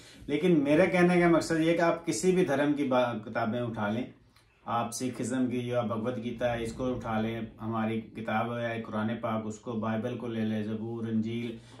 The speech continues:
या सिखिज्म की जो बुक्स हैं उनको पढ़ लें, उनमें सब में एक ही पैगाम आपको मिलेगा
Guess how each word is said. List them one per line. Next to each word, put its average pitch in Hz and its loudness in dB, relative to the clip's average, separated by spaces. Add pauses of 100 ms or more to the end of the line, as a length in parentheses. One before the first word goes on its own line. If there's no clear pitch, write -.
(140)
या 123 -2
सिखिज्म 135 -2
की 135 -4
जो 135 -2
बुक्स 127 -4
हैं 139 -4 (460)
उनको 165 4
पढ़ 156 10
लें, 180 6
उनमें 180 6
सब 180 4
में 185 4
एक 185 6
ही 170 4
पैगाम 151 6
आपको 147 2
मिलेगा 131 4